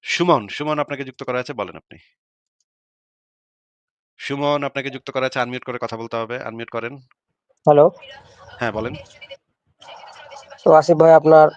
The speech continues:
Speaker 2: শরীর অসুস্থতা শুনে খুব খারাপ লাগলো। তো এখন সুস্থ হয়ে উঠেছেন, ভালো
Speaker 1: হুম।
Speaker 2: লাগছে।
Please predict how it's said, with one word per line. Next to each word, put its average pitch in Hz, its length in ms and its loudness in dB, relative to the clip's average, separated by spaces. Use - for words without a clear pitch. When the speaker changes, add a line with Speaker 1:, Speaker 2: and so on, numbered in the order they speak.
Speaker 2:
শরীর 147 260 4
অসুস্থতা 147 420 4
শুনে 143 200 4
খুব 135 140 0
খারাপ 131 200 4
লাগলো। 139 320 0
তো 123 60 4
এখন 117 140 2
সুস্থ 135 260 -2
হয়ে 135 60 6
উঠেছেন, 135 260 4
ভালো 117 120 2
Speaker 1:
হুম। 127 80 6
Speaker 2:
লাগছে। 135 260 4